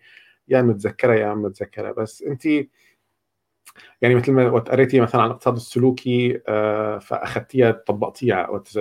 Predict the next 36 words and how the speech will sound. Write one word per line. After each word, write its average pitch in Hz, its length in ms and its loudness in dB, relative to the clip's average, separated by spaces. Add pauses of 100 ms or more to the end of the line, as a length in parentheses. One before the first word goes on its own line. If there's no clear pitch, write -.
(180)
سمعتيني 120 520 0
عم 107 100 2
بحكي - 200 -6
عن 110 60 2
العصا 113 180 2
السحرية، 120 520 0
فجبتي 120 400 0
ال-، 104 160 2
ساويتي 127 420 4
قلمك 117 300 2
العصا 107 160 0
السحرية 120 360 0
وبلشتي 117 280 0
تشتغلي 110 460 -4 (440)
بال-، 113 360 2
بالتقنيات 113 760 -2
اللي 110 100 -4
حكيتها. 110 380 -4
وقت - 120 -2
أنا 113 100 -4
حكيت - 300 -2
عن 110 260 -2
إدارة 117 300 0
الوقت، 113 440 2 (560)
أو 113 100 6
فادي 117 340 2
كمان 110 260 0
حكى 117 240 -4
عن 104 140 -2
ال-، 98 220 -2
ال-، 104 680 -6
الاستراتيجيات 120 840 2
بهذا 107 360 2
الموضوع، 104 300 0
فأنت 120 240 -8
طبقتيها. 120 680 2